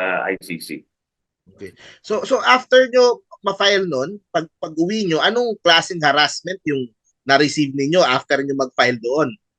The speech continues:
Speaker 2: Ito ba ay pinansin ng mga Duterte agad? Nainis pa sila sa inyo? Anong,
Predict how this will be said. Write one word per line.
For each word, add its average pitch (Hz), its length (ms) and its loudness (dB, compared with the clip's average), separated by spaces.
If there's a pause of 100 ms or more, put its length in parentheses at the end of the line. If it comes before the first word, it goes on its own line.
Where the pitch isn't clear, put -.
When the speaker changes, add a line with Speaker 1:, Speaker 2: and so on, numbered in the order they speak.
(240)
Speaker 2:
Ito 185 160 -2
ba 175 240 6
ay 170 160 2
pinansin 160 400 -2
ng 165 80 -2
mga 156 240 -2
Duterte 147 400 -2
agad? 180 400 2
Nainis 147 400 -10
pa 143 80 -6
sila 143 240 -2
sa 139 80 -2
inyo? 156 480 -2
Anong, 156 240 -4